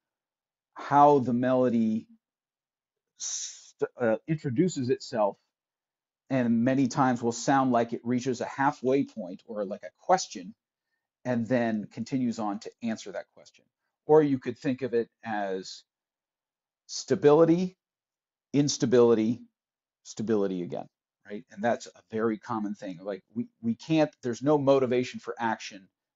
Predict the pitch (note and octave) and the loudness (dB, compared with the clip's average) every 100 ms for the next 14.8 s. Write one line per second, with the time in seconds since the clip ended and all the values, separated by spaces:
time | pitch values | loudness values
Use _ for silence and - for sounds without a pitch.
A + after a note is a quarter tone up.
0 | - A2 A2+ G#2+ - _ A2+ G#2 - F#2 | -12 -4 0 0 -2 _ -8 -8 -10 -8
1 | F#2 E2 - G#2 B2+ D#3 D3 C#3 A#2 - | -8 -8 -14 -2 0 0 2 0 -2 -2
2 | - - F#2+ F2 - _ _ _ _ _ | -4 -4 -8 -10 -12 _ _ _ _ _
3 | _ _ G#2 A2+ A2+ A2 G#2 F#2+ G#2+ F#2+ | _ _ -6 -2 0 -2 -4 -8 -16 -20
4 | F#2+ D#2+ _ _ _ _ _ _ G2 F2+ | -20 _ _ _ _ _ _ _ _ _
5 | _ _ _ _ _ G#2 F#2+ F#2+ G2+ G#2+ | _ _ _ _ _ -14 -14 -10 -12 -10
6 | G2 - - B2+ A#2+ G#2+ F#2 G2+ - G2 | -12 -14 -8 -4 -4 -8 -14 -18 -20 -20
7 | _ F2+ _ G2 F2+ E2 - F2 - F#2+ | _ -20 _ -12 -12 -12 -18 -20 -20 _
8 | F2 F#2 F2+ _ _ _ _ G#2+ F2+ - | -20 _ _ _ _ _ _ -10 -8 -4
9 | B2 B2+ B2+ - G#2 G#2 F#2 - A#2 A#2+ | 0 2 2 -2 -12 -10 -10 -10 -4 -2
10 | G#2+ - - _ _ _ - - G2+ - | -2 -6 -16 _ _ _ -16 -8 -8 -8
11 | D#2+ _ _ _ _ A#2 G#2 - - A2 | -20 _ _ _ _ -2 -2 -2 -14 -12
12 | G2+ F#2+ - F#2 F#2+ - G2+ F#2 D#2 - | -12 -14 -16 -20 -20 -18 -20 -20 -20 -20
13 | _ _ _ _ _ G2 E2 D#2 _ G#2 | _ _ _ _ _ -16 -14 -16 _ -20
14 | G#2+ F#2 G2 _ _ F#2+ G2 F2 | -20 _ -20 _ _ -10 -10 -12